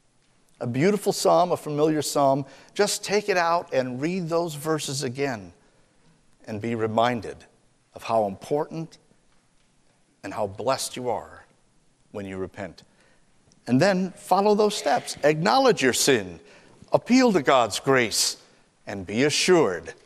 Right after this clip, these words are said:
you are forgiven. Finally, do it daily. Make it a habit. As,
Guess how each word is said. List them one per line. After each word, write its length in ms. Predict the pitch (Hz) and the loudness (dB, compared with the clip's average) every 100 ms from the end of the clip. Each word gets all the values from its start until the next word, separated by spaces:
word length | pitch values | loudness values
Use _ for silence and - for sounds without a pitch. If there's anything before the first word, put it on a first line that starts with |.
| _ | _
you 400 | 110 120 135 143 - | 0 4 4 2 2
are 280 | 113 107 | 4 2
forgiven. 580 | 107 - 104 110 92 80 _ _ _ _ _ _ _ _ _ _ _ _ _ _ _ _ _ - _ _ _ _ | -2 -6 -4 -4 -4 -8 _ _ _ _ _ _ _ _ _ _ _ _ _ _ _ _ _ -20 _ _ _ _
Finally, 440 | - 120 104 92 104 - _ _ _ _ _ _ - | 2 2 2 -6 -10 -20 _ _ _ _ _ _ -2
do 140 | 139 | 0
it 140 | 120 - | 0 -2
daily. 420 | 98 101 71 - _ | -6 -6 -10 -20 _
Make 200 | - 160 | -8 -6
it 80 | 165 | -4
a 40 | 131 | -6
habit. 720 | - - 101 95 - - - _ _ _ _ _ _ _ | -10 -8 -4 -4 -4 -16 -20 _ _ _ _ _ _ _
As, 240 | - - | -10 -8